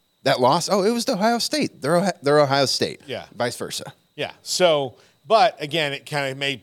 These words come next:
Speaker 2: maybe changes depending on how it goes, who you really are. You know,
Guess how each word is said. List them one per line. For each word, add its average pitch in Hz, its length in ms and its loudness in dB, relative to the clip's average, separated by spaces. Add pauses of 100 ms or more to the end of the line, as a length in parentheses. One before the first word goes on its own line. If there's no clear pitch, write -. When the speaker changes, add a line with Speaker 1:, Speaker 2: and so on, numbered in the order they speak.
Speaker 2:
maybe 147 240 -4
changes 131 460 -6
depending 196 280 -2
on 160 60 -6
how 151 200 -2
it 117 100 -12
goes, 110 520 -4 (760)
who 196 120 -2
you 151 160 -4
really 139 300 -4
are. 82 280 -8 (260)
You 135 120 -14
know, 95 220 -12